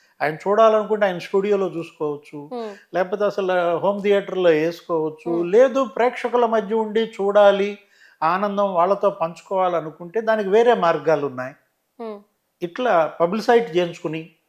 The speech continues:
Speaker 1: WhatsApp గ్రూపుల్లో మే-, ఆయన వస్తున్నాడని చెప్పి అందరికీ తెలియజేసి క్రౌడ్ని గ్యాదరింగ్ చేయటం,
Speaker 2: Hmm.
Speaker 1: లేకపోతే, ఆ, నీకు ప్రొసెషన్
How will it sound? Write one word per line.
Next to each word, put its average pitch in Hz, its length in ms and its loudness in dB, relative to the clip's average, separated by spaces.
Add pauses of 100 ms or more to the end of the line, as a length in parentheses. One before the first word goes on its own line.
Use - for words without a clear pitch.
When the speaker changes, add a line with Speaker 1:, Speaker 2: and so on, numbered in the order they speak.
(420)
Speaker 1:
WhatsApp 185 400 0
గ్రూపుల్లో 185 560 2
మే-, 165 120 -4
ఆయన 156 320 0
వస్తున్నాడని 185 600 -2
చెప్పి 170 520 -4
అందరికీ 190 460 -2
తెలియజేసి 170 1000 -6
క్రౌడ్ని 240 460 -2
గ్యాదరింగ్ 190 640 0
చేయటం, 170 360 -6 (100)
Speaker 2:
Hmm. 214 200 -12 (640)
Speaker 1:
లేకపోతే, 214 800 4
ఆ, 180 300 0
నీకు 170 600 0 (200)
ప్రొసెషన్ 202 440 -2